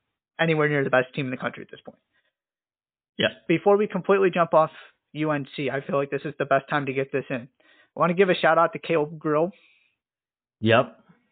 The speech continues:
Speaker 1: <laughs> Caleb Grill, before he, you know, single-handedly took down North Carolina by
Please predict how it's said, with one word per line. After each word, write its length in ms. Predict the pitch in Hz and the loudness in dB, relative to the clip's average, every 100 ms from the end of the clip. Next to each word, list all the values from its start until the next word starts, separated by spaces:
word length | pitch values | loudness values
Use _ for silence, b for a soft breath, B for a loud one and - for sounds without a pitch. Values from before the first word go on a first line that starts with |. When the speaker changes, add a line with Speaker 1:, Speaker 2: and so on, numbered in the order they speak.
| _ _ _ _ _ - | _ _ _ _ _ -16
Speaker 1:
<laughs> 520 | - - - - 277 B B B B B _ _ _ - - | -14 -14 -6 -2 -2 B B B B B _ _ _ -6 2
Caleb 320 | 208 226 165 | 6 6 4
Grill, 320 | 175 180 170 _ - | 4 4 2 _ -6
before 340 | 160 180 175 | -2 2 0
he, 260 | 170 147 139 | 0 -6 -6
you 100 | 147 | -6
know, 120 | 135 - | -6 -6
single-handedly 560 | 165 151 143 151 139 139 | -2 -2 0 -2 -2 -2
took 180 | 156 - | -2 0
down 180 | 143 143 | 0 0
North 180 | 143 | -2
Carolina 460 | - 147 135 135 135 | 0 2 2 2 0
by 280 | 127 127 | 0 -2